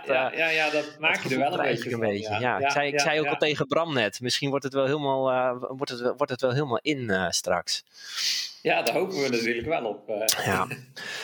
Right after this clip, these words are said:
Speaker 2: Ehm, even kijken. Ja, als ik, eh, als, eh, even de techniek, hè. Ehm, Bram zei het net ook al.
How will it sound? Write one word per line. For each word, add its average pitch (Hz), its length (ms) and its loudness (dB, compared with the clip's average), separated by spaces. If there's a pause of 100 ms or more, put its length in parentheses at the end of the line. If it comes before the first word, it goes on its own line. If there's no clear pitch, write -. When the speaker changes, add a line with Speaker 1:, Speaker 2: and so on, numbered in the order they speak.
(240)
Speaker 2:
Ehm, 214 440 -2 (380)
even 190 160 0
kijken. 170 240 2
Ja, 185 140 4
als - 160 0
ik, 220 80 -10 (180)
eh, 196 360 2
als, 220 140 0
eh, 190 260 0
even 202 360 -4
de 196 120 0
techniek, 202 400 0
hè. 226 200 0 (160)
Ehm, 180 400 0 (380)
Bram 180 200 2
zei 190 180 2
het 170 100 0
net 160 180 2
ook 196 160 0
al. 226 260 0